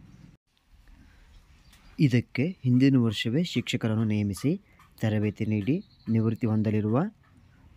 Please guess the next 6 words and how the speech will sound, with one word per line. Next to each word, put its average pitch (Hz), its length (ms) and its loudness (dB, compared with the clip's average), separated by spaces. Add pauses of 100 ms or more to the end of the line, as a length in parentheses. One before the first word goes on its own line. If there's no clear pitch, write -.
(1500)
ಶಿಕ್ಷಕರ - 460 -20
ಸ್ಥಾನಕ್ಕೆ 110 480 -20
ಅವರನ್ನು 117 600 -20
ನೇಮಿಸುವ 110 400 -20
ವ್ಯವಸ್ಥೆಯನ್ನು 104 540 -20 (2250)
ರೂಪಿಸಲಾಗುವುದೆಂದು 120 1080 2